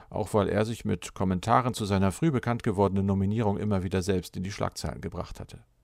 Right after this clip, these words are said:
Im vergangenen Jahr hatte der äthiopische Ministerpräsident Abiy Ahmed den Preis bekommen. Er wurde ausgezeichnet für seine Anstrengungen für Frieden und internationale Zusammenarbeit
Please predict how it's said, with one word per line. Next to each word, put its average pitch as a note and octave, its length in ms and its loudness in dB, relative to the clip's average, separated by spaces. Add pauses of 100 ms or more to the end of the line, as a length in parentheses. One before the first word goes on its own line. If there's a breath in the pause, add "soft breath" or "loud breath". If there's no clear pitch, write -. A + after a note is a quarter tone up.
(160)
Im F#2+ 80 -10
vergangenen G#2+ 480 4
Jahr A#2+ 260 2 (360 loud breath)
hatte - 240 0
der B2 280 2
äthiopische A#2 460 2
Ministerpräsident F#2 920 0
Abiy F#2 360 -2
Ahmed G2 420 -2
den - 120 -4
Preis - 280 -8
bekommen. - 380 -14 (200)
Er G2 220 2
wurde G2 200 4
ausgezeichnet F#2+ 600 0
für F#2+ 100 -2
seine F#2+ 260 2
Anstrengungen F#2 580 0
für - 160 -6
Frieden G#2+ 420 -6
und F#2 200 -2
internationale F2+ 720 -2
Zusammenarbeit G2 760 0